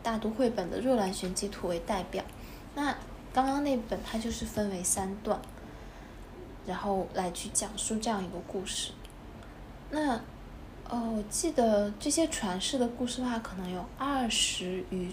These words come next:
种。那多景的这个部分就有十九种，并且啊，就是这十九种其实真的都非常非常的像。它不会说像我们季景图跟《若兰玄机图》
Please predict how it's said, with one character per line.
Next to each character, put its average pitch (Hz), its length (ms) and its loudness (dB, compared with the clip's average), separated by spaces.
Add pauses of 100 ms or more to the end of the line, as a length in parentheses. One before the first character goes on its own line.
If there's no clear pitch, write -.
(120)
种。 - 180 2 (720)
那 277 300 2 (380)
多 285 240 6
景 240 320 2 (140)
的 196 240 2 (160)
这 254 100 0
个 233 140 2
部 247 180 2
分 220 260 2 (800)
就 254 240 6
有 185 140 4
十 - 260 0
九 185 320 0
种， 190 220 -4 (480)
并 302 180 2
且 226 160 0
啊， 190 320 -2
就 269 60 2
是 262 120 -4
这 302 160 2
十 - 220 4
九 202 200 4
种 214 220 -2
其 - 160 -2
实 277 220 4 (320)
真 285 180 8
的 294 120 6
都 247 180 2
非 226 340 2
常 - 240 -4
非 196 200 -2
常 185 260 -6
的 175 60 -8
像。 - 320 2 (760)
它 294 340 4 (720)
不 208 120 2
会 254 240 4
说 233 240 2
像 226 320 2
我 190 80 -4
们 185 220 -6 (540)
季 269 240 0
景 196 240 -2
图 208 220 0
跟 233 180 0
《若 262 140 4
兰 196 180 2
玄 196 200 -2
机 208 180 -2
图》 180 280 -6